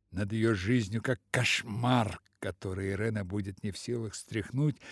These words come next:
даже при самом отчаянном напряжении, потому что, хотя она и располагает средствами, и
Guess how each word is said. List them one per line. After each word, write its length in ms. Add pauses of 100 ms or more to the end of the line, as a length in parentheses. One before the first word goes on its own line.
(160)
даже 480
при 220
самом 520
отчаянном 880
напряжении, 880 (300)
потому 300
что, 320 (520)
хотя 380
она 220
и 40
располагает 760
средствами, 880
и 460